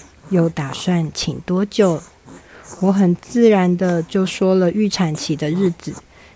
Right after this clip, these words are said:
以及产假休完就会回来上班了。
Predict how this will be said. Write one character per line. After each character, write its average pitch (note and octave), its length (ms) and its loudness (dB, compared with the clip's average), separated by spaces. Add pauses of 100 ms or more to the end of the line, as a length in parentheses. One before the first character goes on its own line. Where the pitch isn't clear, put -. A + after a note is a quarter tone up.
(120)
以 F3 100 0
及 E3 480 0 (260)
产 F#3 220 0
假 C4 220 2
休 C#4 240 4
完 A3+ 320 2
就 C#4 180 -2
会 C#4+ 180 0
回 G3+ 220 0
来 F3+ 200 0
上 G#3 280 -2
班 G#3+ 280 0
了。 A3 180 0